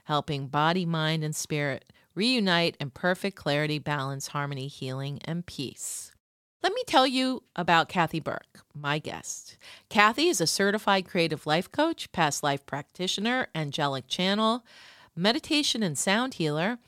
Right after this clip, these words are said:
and a crystal and alternative medicine specialist, as well as the channel for the eight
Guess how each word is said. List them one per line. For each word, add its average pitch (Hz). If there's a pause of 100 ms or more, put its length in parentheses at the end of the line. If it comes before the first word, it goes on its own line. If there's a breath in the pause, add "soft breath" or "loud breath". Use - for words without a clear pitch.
(260 soft breath)
and 233
a -
crystal 190
and 185
alternative 156
medicine 139
specialist, - (320 loud breath)
as 165
well 160
as 202
the 214
channel 160
for 156
the 143
eight 214